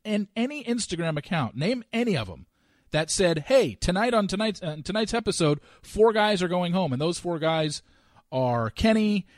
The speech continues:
and Chasen and Joe and Jordan." Not one person posted that, so nobody knew the spoiler of who was going home on Tuesday. I, so I put it out there, and I'm gonna do that every week.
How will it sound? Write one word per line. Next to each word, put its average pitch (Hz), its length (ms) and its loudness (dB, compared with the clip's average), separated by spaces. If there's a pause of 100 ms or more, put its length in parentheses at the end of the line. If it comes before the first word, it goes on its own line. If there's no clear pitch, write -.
(120)
and 117 220 -4
Chasen 196 640 0
and 131 200 -2
Joe 185 360 10
and 147 140 -2
Jordan." 117 400 -4 (240)
Not 214 160 -6
one 277 180 0
person 247 440 4
posted 220 340 2
that, 101 200 -10
so 226 120 0
nobody 254 440 2
knew 226 200 0
the 196 100 0
spoiler 185 560 0 (420)
of 208 180 -2
who 196 160 0
was 165 220 2
going 143 300 -2
home 233 260 -4
on 80 140 -10
Tuesday. - 480 -18 (960)
I, 151 80 -2
so 151 200 -2
I 170 60 -2
put 220 160 4
it 220 60 -2
out 262 180 2
there, 73 260 -8 (800)
and 160 100 -2
I'm 175 80 -2
gonna 190 140 2
do 196 160 0
that 214 220 2
every 214 280 2
week. - 500 -6